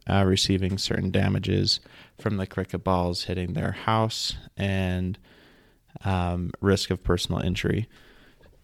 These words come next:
So this case is more famously known for its appeal of, uh, Court of Appeals of England and Wales, and it covers neglect or negligence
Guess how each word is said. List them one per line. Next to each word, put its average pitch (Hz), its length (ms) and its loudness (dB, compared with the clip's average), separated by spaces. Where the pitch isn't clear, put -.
So 110 520 8
this 120 180 6
case 110 240 8
is 101 180 0
more 98 380 6
famously 107 540 4
known 98 440 4
for 95 300 2
its - 160 2
appeal 98 340 2
of, 90 200 0
uh, 101 240 6
Court 107 300 4
of 98 80 0
Appeals 98 560 2
of 104 160 -4
England 101 340 2
and 95 160 0
Wales, 98 520 4
and 107 240 4
it 101 140 4
covers 98 720 4
neglect 101 880 4
or 104 220 6
negligence 98 800 2